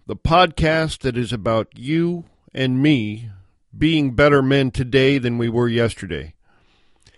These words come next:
I got a letter from a friend today. He's a young man. I met him because he reached out to me as a listener of this show, and we became friends.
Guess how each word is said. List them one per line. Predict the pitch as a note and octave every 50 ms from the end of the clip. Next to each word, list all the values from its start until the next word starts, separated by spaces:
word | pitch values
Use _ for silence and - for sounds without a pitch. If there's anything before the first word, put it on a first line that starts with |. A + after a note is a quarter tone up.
| _ _ _ _ _ _ _ _ -
I | D#3 F3 F3+
got | E3 F#3+ F3+ E3
a | D#3
letter | C#3+ C3+ C3+ C3+ B2+ B2+ B2+ B2+ A#2+
from | - - C3 B2 A#2+
a | A#2
friend | - - - C3 B2 A#2+ A#2 G#2+ -
today. | A2 F#2+ - C#2+ C2+ D#2 D#2 - _ _ _ _ _ _ _ _ _ _ _
He's | _ - C#3 C3 A2
a | B2
young | A#2 A#2+ C3+ C#3+ D3+ D3 C#3
man. | B2+ A#2+ A2+ F#2 D#2 E2+ F2+
I | E2 G2+ A#2+
met | C3 C3 C#3 D3 C3+
him | D3 D#3 D3 C#3+
because | C3+ B2+ A2+ - D3 C#3 C3+ B2+ -
he | A#2+ A#2+ A2
reached | G2+ C3+ D#3 E3 - - D3
out | C#3+ C#3+ C#3 -
to | - B2
me | B2 A#2+ B2 A#2+ G2+
as | F2 A2+ - -
a | A#2
listener | A#2 A#2+ D#3 E3+ D3 - C3+ B2+ B2+ B2+
of | A#2+ G#2+
this | A#2 C#3 C3
show, | - - - D#3 E3 D3+ C3+ B2+ B2 B2 B2+ - - - _ _ _ _ _ _ _ _
and | - A#2+ B2
we | B2+ C3+
became | B2 A#2+ A#2+ - - C#3 C3+ B2+ A2+
friends. | - - C3+ B2 A2+ F2 C#2+ - - - - -